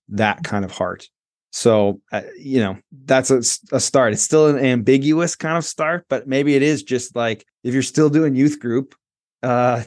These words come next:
maybe that's, maybe that's the conversation you have in, in youth group, to start to figure out, like, where your kids' hearts are when it comes to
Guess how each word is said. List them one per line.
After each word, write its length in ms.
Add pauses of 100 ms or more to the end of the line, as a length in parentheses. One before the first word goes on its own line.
maybe 280
that's, 420 (360)
maybe 160
that's 240
the 80
conversation 680
you 100
have 360 (120)
in, 360
in 460
youth 320
group, 220
to 160
start 340
to 80
figure 360
out, 260
like, 240 (640)
where 260
your 140
kids' 320
hearts 420
are 300
when 140
it 120
comes 380
to 400